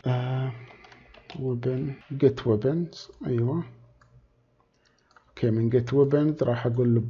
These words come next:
break subtract. طبعًا هذا حيعطيني بيانات كثيرة، أنا أهم شيء عندي weapon class. من weapon class هنا راح أطلع spawn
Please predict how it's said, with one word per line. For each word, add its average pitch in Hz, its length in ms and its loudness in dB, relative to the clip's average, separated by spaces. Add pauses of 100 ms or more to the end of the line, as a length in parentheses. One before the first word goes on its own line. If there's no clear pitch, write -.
break 120 360 2 (1400)
subtract. 117 640 -2 (1120)
طبعًا 151 300 6
هذا 151 120 4
حيعطيني 139 600 4
بيانات 131 460 4
كثيرة، 151 440 2
أنا 135 260 0
أهم 135 100 0
شيء 139 220 0
عندي 139 260 2
weapon 131 440 2
class. - 220 -4 (880)
من 123 340 4
weapon 180 280 6
class 107 300 2
هنا 110 140 -2
راح 117 200 0
أطلع 123 580 0 (380)
spawn 120 460 0